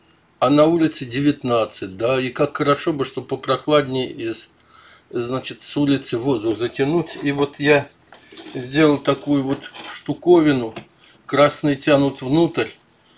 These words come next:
а чёрные, видите, наоборот стоят, да, они будут тянуть наружу, да, ну и тоже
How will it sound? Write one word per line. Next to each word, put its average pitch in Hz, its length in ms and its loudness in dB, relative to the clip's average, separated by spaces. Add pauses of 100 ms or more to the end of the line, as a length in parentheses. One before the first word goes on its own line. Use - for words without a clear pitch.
(240)
а 127 100 4
чёрные, 143 400 4
видите, 143 260 -2
наоборот 123 480 2
стоят, 104 440 -4
да, 120 300 0
они 120 300 0
будут 131 520 -8 (280)
тянуть 127 520 -4 (460)
наружу, 131 600 2
да, 143 220 6
ну 220 180 0
и 175 60 0
тоже 131 400 -2